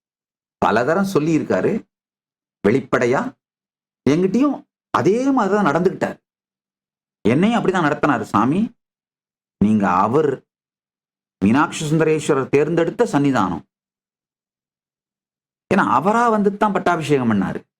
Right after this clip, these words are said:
So, அதனால, "நமஸ்காரம் பண்ணணும் சாமி" அப்படிங்கிறாரு. நான் உடனே, "அஹ், சாமி, நான் திருவண்ணாமலை தவிர, அண்ணாமலையார் தவிர வேற எங்கேயும் நமஸ்காரமே,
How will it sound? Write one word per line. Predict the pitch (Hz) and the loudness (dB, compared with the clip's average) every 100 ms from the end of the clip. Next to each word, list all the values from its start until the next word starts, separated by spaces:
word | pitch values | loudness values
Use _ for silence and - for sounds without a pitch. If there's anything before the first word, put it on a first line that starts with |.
| _ _ _ _ _ _ _ _ _ _ _ | _ _ _ _ _ _ _ _ _ _ _
So, | - | -2
அதனால, | 170 175 226 202 117 101 - _ _ _ _ _ _ - | 0 2 0 0 -2 -4 -12 _ _ _ _ _ _ -4
"நமஸ்காரம் | 170 190 214 190 | -2 0 0 0
பண்ணணும் | 160 175 | 0 0
சாமி" | 175 160 175 | 0 -2 0
அப்படிங்கிறாரு. | 170 160 170 139 107 - - _ _ _ _ _ _ _ _ _ _ _ _ _ _ _ _ _ 127 | -2 0 0 0 0 -4 -12 _ _ _ _ _ _ _ _ _ _ _ _ _ _ _ _ _ -2
நான் | 143 | 0
உடனே, | 139 190 190 139 104 - _ _ _ _ - | 0 0 2 0 -2 -6 _ _ _ _ -6
"அஹ், | 90 90 - _ _ - | -4 -4 -6 _ _ -4
சாமி, | 101 120 | -2 0
நான் | 123 98 - | 0 -2 -4
திருவண்ணாமலை | 139 156 170 151 127 113 101 - | -2 0 0 2 2 0 -2 -2
தவிர, | 117 143 143 - - _ _ _ _ - | -2 0 -2 -4 -10 _ _ _ _ -4
அண்ணாமலையார் | 110 147 156 139 123 107 104 98 _ _ _ _ _ _ _ | 0 2 0 0 0 0 -2 -6 _ _ _ _ _ _ _
தவிர | 120 139 151 | -2 0 0
வேற | 117 101 | 0 0
எங்கேயும் | 101 151 170 185 139 | 0 0 0 0 0
நமஸ்காரமே, | 113 - - 139 127 151 | -2 -2 -2 0 0 -2